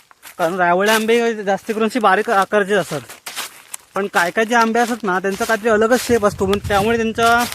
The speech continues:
त्यांच्या वर्णावरून त्यांना नाव पडतं. तर, अ,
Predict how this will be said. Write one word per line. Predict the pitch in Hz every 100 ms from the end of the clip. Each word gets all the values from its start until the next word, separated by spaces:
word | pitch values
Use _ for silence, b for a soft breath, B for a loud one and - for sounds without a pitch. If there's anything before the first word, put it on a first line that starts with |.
| - - - - - - -
त्यांच्या | 190 190 233
वर्णावरून | 214 208 233 240
त्यांना | 233 254
नाव | 220 208 220
पडतं. | 175 151 139 110 _ - - - - - - - - - - - _ - - -
तर, | 185 190 196
अ, | 196 202